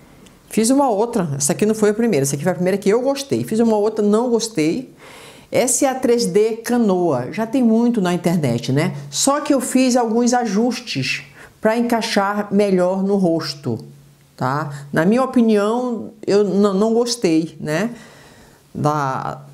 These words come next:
original. Então, eu fiz alguns ajustes, tá? E hoje nós vamos fazer essa aqui, olha. Olha que cor linda aqui. Compo-, é a bicolor. Olha que peça linda.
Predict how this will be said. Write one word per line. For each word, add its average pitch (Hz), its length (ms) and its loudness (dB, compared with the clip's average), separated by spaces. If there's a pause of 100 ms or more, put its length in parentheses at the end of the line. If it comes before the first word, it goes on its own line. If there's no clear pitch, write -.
(100)
original. 160 800 2
Então, 220 240 -4
eu 240 140 0
fiz 226 600 -2
alguns 190 320 2
ajustes, 170 540 -4
tá? 214 260 -2 (380)
E 226 140 4
hoje 269 240 2
nós 269 180 2
vamos 247 240 0
fazer 202 720 0 (360)
essa 262 340 0
aqui, 160 360 -2
olha. 78 240 -8 (100)
Olha 170 220 -2
que - 180 -6
cor 151 300 0
linda 143 420 2
aqui. 123 220 -4
Compo-, 143 380 -4 (400)
é 156 100 2
a 170 60 2
bicolor. 196 840 0 (3750)
Olha 175 140 -4
que 175 100 -10
peça 170 320 -2
linda. 113 460 -2